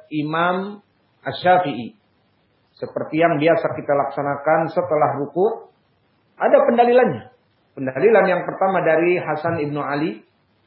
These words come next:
dan ini telah terdahulu juga, namun di sini lafadznya, alamani Rasulullah sallallahu alaihi wasallam doa fil witr idza rafa'tu ra'si wa lam yabqa illa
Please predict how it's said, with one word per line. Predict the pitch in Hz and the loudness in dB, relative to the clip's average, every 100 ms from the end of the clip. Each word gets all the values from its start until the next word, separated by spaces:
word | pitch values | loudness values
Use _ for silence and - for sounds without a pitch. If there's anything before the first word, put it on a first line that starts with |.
| _ | _
dan | 175 175 | -4 -2
ini | 165 151 | -2 0
telah | 147 - | 0 0
terdahulu | 143 131 135 139 131 | -2 0 0 0 -2
juga, | 135 147 185 - | 0 4 4 2
namun | 147 151 165 | -2 -2 -2
di | 143 | -4
sini | 139 196 151 | -2 -2 -2
lafadznya, | 147 180 202 214 226 - _ _ _ _ _ 151 | -2 -2 0 -2 -4 -10 _ _ _ _ _ 0
alamani | 170 226 208 185 | 2 4 4 4
Rasulullah | 175 - 175 190 190 | 2 2 2 4 4
sallallahu | 180 170 160 190 170 156 | 4 2 2 2 2 2
alaihi | 156 | 2
wasallam | 151 160 175 202 240 - - _ _ _ _ _ _ _ _ _ _ _ _ 123 | 2 0 2 2 0 -6 -18 _ _ _ _ _ _ _ _ _ _ _ _ -2
doa | 156 196 196 185 - - - _ _ _ _ _ _ _ | 2 4 4 2 0 -10 -20 _ _ _ _ _ _ _
fil | 160 151 | -2 4
witr | 202 214 233 233 - _ _ - | 6 6 2 0 -10 _ _ -4
idza | 185 165 165 | 0 2 2
rafa'tu | 160 160 156 202 - - 165 | 2 0 2 0 0 -4 -6
ra'si | 156 202 330 - 202 214 226 - _ _ _ _ _ _ _ _ _ _ _ | 2 2 2 -2 -2 -2 -2 -10 _ _ _ _ _ _ _ _ _ _ _
wa | 131 156 | 0 4
lam | 170 156 | 4 2
yabqa | 151 202 202 180 175 - 202 | 4 4 2 4 4 4 2
illa | 170 160 | 2 2